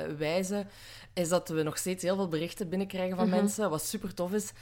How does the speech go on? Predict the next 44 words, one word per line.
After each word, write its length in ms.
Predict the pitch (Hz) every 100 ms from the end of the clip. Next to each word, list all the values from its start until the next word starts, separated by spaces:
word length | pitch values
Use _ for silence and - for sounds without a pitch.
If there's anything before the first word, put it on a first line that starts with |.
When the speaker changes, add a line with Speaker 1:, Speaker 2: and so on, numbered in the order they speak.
| - -
Speaker 1:
Maar 80 | 170
we 60 | 175
krijgen 200 | 180 175
er 60 |
de 60 | 170
laatste 240 | 180 -
tijd 220 | - 165 -
zoveel 800 | - 165 185 170 185 220 - -
dat 100 | 175
het 100 | -
soms 200 | 185 185
moeilijk 300 | 196 214 196
is 160 | 165
om, 360 | 160 160 147 - -
om 120 | 196
te 80 | 185
reageren. 640 | 170 160 151 151 170 190
Speaker 2:
Ja. 160 | 208 196
Speaker 1:
Maar 360 | 190 180 -
weet 460 | 175 190 196 - - - -
dat 200 | - 165
we 60 |
ze 120 | 170 160
wel 180 | 156
allemaal 400 | - 165 156 151
lezen, 560 | 151 147 165 160 160 160 - - - -
eh, 400 | 131 123 123 147
en 80 | 143
dat 140 | 135
we 80 | 147
ze 100 | 151
ook, 140 | -
ja, 320 | 160 147 - -
dat 120 | 165
we 60 | 160
het 180 | 160
ook 100 | 160
nog 140 | 180 -
steeds 240 | 160 -
heel 200 | 139 156
erg 180 | 147 -
tof 180 | - 196
vinden. 320 | - 190 185
Speaker 2:
Ja. 240 | 185 180